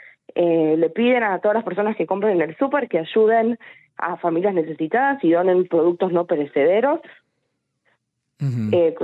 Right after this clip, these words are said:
Speaker 1: que donen productos no perecederos, como ser, eh, eh, aceite, atún, eh, conservas de legumbres,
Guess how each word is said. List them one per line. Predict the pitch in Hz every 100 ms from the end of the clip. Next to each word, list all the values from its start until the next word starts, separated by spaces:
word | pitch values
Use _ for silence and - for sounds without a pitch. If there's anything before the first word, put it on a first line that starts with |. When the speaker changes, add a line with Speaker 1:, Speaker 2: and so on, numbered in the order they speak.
| -
Speaker 1:
que | 190 160
donen | 165 196 190
productos | 180 175 180 202 180
no | 175
perecederos, | 175 156 160 147 208 254 294 302 - - - _
como | - 165 165
ser, | 165 190 175
eh, | 165 160 156 147 151 151 151 156 - - _ _ _ _ -
eh, | 165 147 -
aceite, | 160 - 233 240 233 233 208 196 -
atún, | 156 - - 233 220 220 208 214 208 - -
eh, | 170 175 160 151 151 151 - _ _ - - -
conservas | 190 170 175 196 220 226 226 233 240 - _ - - -
de | 165 151
legumbres, | 147 185 247 254 254 269 302 311